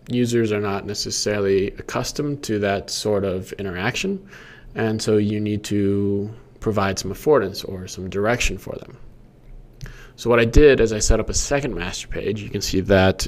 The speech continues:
in this slide that says B, Master B, to show, um, certain icons that relay to the user that there's content below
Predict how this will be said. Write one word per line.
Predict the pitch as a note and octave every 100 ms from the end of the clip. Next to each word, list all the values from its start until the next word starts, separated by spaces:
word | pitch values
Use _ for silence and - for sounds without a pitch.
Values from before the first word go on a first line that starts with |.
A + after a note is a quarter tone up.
| -
in | - F#2
this | F#2 G2
slide | - G#2+ G2 G2+ - - - -
that | -
says | - G2+ G2
B, | G2+ G#2 G2 G2+ G2+ - -
Master | F#2+ F#2 - - F2
B, | F#2 B2 A#2+ G#2+ - - - - - - - - -
to | A#2+ A#2 A2+
show, | - B2 A#2 A2+ A2+ A#2 A#2 - - - - - - -
um, | G#2 G2 G2 G2 G#2+ - - - - _ - - -
certain | - - C#3 -
icons | A#2 A#2+ A#2 G2+ G2 G2+
that | G2 - - - - - - - - -
relay | A2+ A2+ A2 G#2+ A2 A2
to | A2+ G#2 G2+
the | F#2+
user | G#2+ C3 C3+ G#2+ G2+
that | F#2
there's | - F#2+
content | - - A#2 A2+ G2 F#2+ F#2+
below | - F#2+ G2+ G2+ G2 F#2+ -